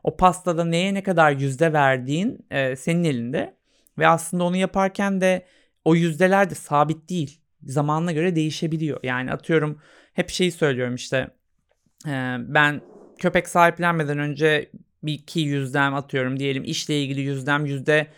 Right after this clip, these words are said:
elli iken köpek sahiplendikten sonra o köpeğin yürüme saatleri ve sabitliği dolayısıyla o yüzde elli, yüzde otuza düşebiliyor.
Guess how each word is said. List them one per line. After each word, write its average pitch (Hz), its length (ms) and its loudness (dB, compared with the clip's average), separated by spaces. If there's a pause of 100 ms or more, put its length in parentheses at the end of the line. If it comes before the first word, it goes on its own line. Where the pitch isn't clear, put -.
(280)
elli 160 260 2
iken 175 420 0
köpek 180 320 -4
sahiplendikten 160 760 0
sonra 160 580 -4 (340)
o - 80 -2
köpeğin 170 580 -2
yürüme 156 340 -2
saatleri 143 600 2
ve 143 80 -2
sabitliği 147 580 0
dolayısıyla 135 460 -4
o 170 160 4
yüzde 135 360 -2
elli, - 140 -4
yüzde 180 460 2
otuza 185 420 0
düşebiliyor. 127 840 -6